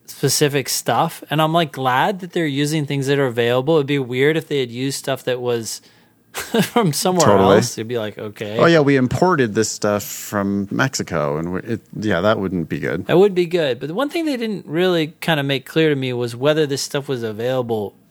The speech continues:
Speaker 1: prehistorically. I mean, gosh, how long
Speaker 2: Yeah.
Speaker 1: ago was this? So, I don't know. I'm kinda thinking about, like, the time.
Speaker 2: I love that second objection or that second question,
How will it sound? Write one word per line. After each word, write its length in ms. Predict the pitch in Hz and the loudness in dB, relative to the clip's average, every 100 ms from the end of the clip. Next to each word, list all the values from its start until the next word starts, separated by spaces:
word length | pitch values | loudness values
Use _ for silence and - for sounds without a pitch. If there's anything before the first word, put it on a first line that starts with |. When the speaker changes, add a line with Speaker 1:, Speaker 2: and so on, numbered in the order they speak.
| - | -16
Speaker 1:
prehistorically. 1700 | - - 170 202 139 - - - - 127 196 110 98 - 90 - - | -12 -2 0 0 -2 -2 -2 -2 -2 0 2 0 -4 -12 -14 -14 -6
I 100 | 147 | -4
mean, 200 | 147 127 | -2 -2
gosh, 400 | 139 135 113 - | -4 -4 -6 -6
how 160 | 98 | -2
long 260 | 107 107 90 | 0 2 0
Speaker 2:
Yeah. 360 | 87 76 139 - | 0 0 0 0
Speaker 1:
ago 140 | - | 0
was 140 | 156 120 | -2 -4
this? 140 | 110 | -10
So, 320 | - 151 135 - - - - _ | -2 0 0 -4 -20 -20 -20 _
I 80 | 220 | -6
don't 200 | 185 147 | -4 -2
know. 340 | 139 135 131 - | -2 -4 -6 -10
I'm 140 | 143 | -12
kinda 260 | 143 160 156 | -6 -4 -4
thinking 360 | 151 147 151 139 | -4 -6 -6 -6
about, 420 | 131 127 123 - _ _ _ - | -2 -2 -2 -6 _ _ _ -14
like, 180 | 120 110 | -12 -12
the 100 | 113 | -12
time. 480 | - 151 151 151 | -2 0 2 4
Speaker 2:
I 80 | 143 | 4
love 360 | 143 123 120 113 | 6 6 4 2
that 240 | 104 - | 0 0
second 640 | - - 101 101 98 85 - _ _ - | -2 0 0 0 -2 -4 -8 _ _ -12
objection 760 | 107 92 98 87 - 87 80 85 - - _ | -10 -4 -2 -2 -4 -8 -8 -10 -14 -20 _
or 180 | 101 92 | -4 0
that 180 | 98 90 | 2 0
second 460 | - 107 101 90 64 | 0 0 0 -4 -4
question, 720 | - 87 - - 65 85 | -2 -2 -2 -6 -8 -8